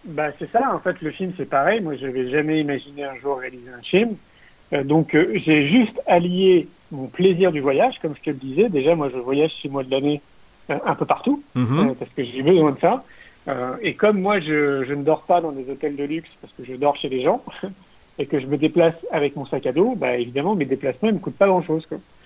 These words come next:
Speaker 1: Donc, euh, donc, j'ai profité de ces déplacements personnels et professionnels, puisque, bah, évidemment, on a aussi des activités, euh, maintenant dans d'autres pays.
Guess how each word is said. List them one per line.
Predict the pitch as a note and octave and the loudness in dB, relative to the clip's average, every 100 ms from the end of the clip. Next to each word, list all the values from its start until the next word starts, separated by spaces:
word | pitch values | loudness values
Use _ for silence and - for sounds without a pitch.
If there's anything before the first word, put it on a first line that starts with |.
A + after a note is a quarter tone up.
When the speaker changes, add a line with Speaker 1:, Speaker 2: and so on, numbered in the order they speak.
| - _ - | -20 _ -10
Speaker 1:
Donc, | C#3+ C#3 | -10 -2
euh, | C#3 C#3 E3+ | 4 4 4
donc, | D3 D3+ | 2 4
j'ai | D3 | 2
profité | D#3 A#3+ A3 A3+ A3 A3 | 2 0 0 0 0 2
de | E3+ | 0
ces | D#3+ | 0
déplacements | D3+ D#3+ E3+ D#3 F#3 E3+ | -2 0 0 -2 -4 -2
personnels | - D#3+ - E3 E3+ D3+ - - - _ | 0 -2 -2 0 2 0 -6 -18 -20 _
et | A#3 | -4
professionnels, | A#3 G3 E3 D3 C#3+ G3+ | -2 -2 -2 -4 -4 -4
puisque, | C4 - D3 | -6 -8 -8
bah, | - B2 F#3+ | -6 -6 -6
évidemment, | C3 C3+ D3 D#3 C#3+ G#3 | -8 -6 -2 -2 -4 -6
on | D3 | -2
a | B2+ | 2
aussi | C3 B2+ D#3 | 2 0 0
des | C3+ | 2
activités, | C#3+ C#3+ C3+ C#3 C3+ E3 D#3+ | 2 2 -6 -6 2 6 6
euh, | B2+ A#2 - - - | 4 -2 -12 -16 -8
maintenant | C3+ - D3+ | -4 -2 -2
dans | C3 | -2
d'autres | C3 | -4
pays. | - D#3 A3+ B3 | 0 0 2 -2